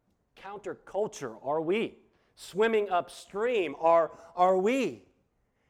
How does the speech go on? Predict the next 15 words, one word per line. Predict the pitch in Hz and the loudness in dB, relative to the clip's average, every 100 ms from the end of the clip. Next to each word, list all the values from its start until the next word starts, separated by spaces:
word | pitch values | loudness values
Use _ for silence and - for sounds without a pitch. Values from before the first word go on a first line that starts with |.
| _ | _
Our | 180 233 | 4 4
freedom | 220 - 226 240 254 247 196 170 | 2 -6 0 2 2 0 0 -2
is | 202 160 | -4 -4
not | 190 220 226 196 | -2 -2 -2 -6
used | 165 160 254 247 180 170 185 - | -10 -4 0 2 4 4 0 -6
to | 220 | -12
do | 160 220 | -8 -10
evil. | 214 240 226 165 - - _ | -6 -6 -6 -8 -10 -16 _
It | 202 226 | 0 0
is | 208 | 2
not | 220 214 170 | 0 0 -2
used | 202 285 233 196 196 | -4 0 2 2 0
to | 220 | -8
cover | 208 - 226 220 220 | -6 -4 -2 -4 0
up | 220 262 | 0 -2